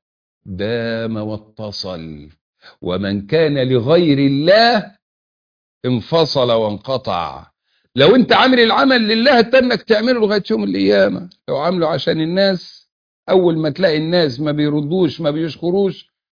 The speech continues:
هتبطل تعمل العمل ده. خليك دايماً مخلص، خليك دايماً مع ربنا، استنى الاجر والثواب من، من، من عند ربنا. اعمل الخير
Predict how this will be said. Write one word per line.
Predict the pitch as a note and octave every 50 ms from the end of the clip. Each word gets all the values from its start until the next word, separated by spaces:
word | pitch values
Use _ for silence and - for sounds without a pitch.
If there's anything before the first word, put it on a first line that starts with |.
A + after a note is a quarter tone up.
| _ _
هتبطل | D#3+ D#3+ D#3 D3+ F#3 F#3+ F#3+ F#3+ F3+ D#3 C3+
تعمل | - - D3+ C#3 B2+ A#2+ B2+ B2
العمل | B2+ A#2+ A2+ A#2+ C#3+ C#3+ C3+ B2 A2+ A2+
ده. | A#2+ B2 A#2+ A2+ G#2 - _ _ _ _ _ _ _
خليك | - E3 D3+ E3 F3+ E3+
دايماً | D#3+ C#3 E3+ E3 D#3+ D3 C#3 B2+
مخلص، | C3 B2 C#3 C3+ B2+ - A2+ - F#2+ F#2 - -
خليك | - - C#3+ D3 D3
دايماً | C#3+ B2+ C#3 C3+ C3 A#2+ A2
مع | G#2+ G#2 G2+ G#2 G2
ربنا، | G2 F#2+ G2 G2+ A2 A2+ G#2+ F#2+ F2+ F#2 - _ _ _ _ _ _ C#3
استنى | C3+ - - - G3+ F#3+ F3+ D#3 C#3
الاجر | C3 - - D3 D3+ C3 B2+
والثواب | B2 A#2 G#2 - - B2 A2+ A2 A2
من، | A2 G2+ F#2+ F2+ F2 F#2 F2+ F#2 F#2+ F#2 - G2
من، | G2 G2 G2+ G2+
من | G2 G2 G2+
عند | G2+ A2 B2+ C3+ A2 F#2+
ربنا. | G2 F2 F2+ E2+ E2 F2 A2 B2 A#2+ G#2 F2+ E2+ D#2 - _ _ _ _ _ _ _ _ - _ _ _ _ -
اعمل | F#3+ G3+ F3 F#3 G3 F#3 E3+ E3
الخير | D#3+ C#3+ C3+ - - G3+ A3+ A3 G#3+ G3 F3+ D3 C#3 -